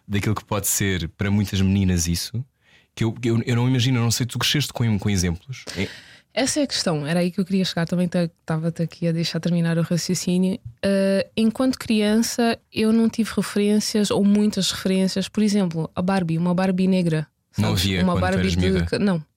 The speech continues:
Speaker 2: de cabelo crespo, de,
Speaker 1: Uhum.
Speaker 2: sabes? Eh, e de repente hoje em dia já há. Ou seja, as minhas sobrinhas, as minhas primas mais novas já conseguem se rever em
Speaker 1: Uhum.
Speaker 2: coisas que eu não pude.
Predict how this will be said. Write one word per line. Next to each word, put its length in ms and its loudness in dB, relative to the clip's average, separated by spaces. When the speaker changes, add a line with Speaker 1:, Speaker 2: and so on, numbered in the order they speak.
Speaker 2:
de 80 -20
cabelo 480 2
crespo, 840 0
de, 300 -6
Speaker 1:
Uhum. 80 0
Speaker 2:
sabes? 480 -2
Eh, 640 4
e 60 0
de 80 -2
repente 260 0
hoje 160 2
em 80 4
dia 240 4
já 300 2
há. 80 -6
Ou 60 2
seja, 300 0
as 60 2
minhas 180 2
sobrinhas, 680 2
as 140 -2
minhas 260 -4
primas 480 2
mais 220 -4
novas 580 -2
já 280 0
conseguem 800 0
se 240 -6
rever 640 0
em 80 2
Speaker 1:
Uhum. 60 2
Speaker 2:
coisas 380 0
que 240 -4
eu 220 0
não 180 2
pude. 320 -2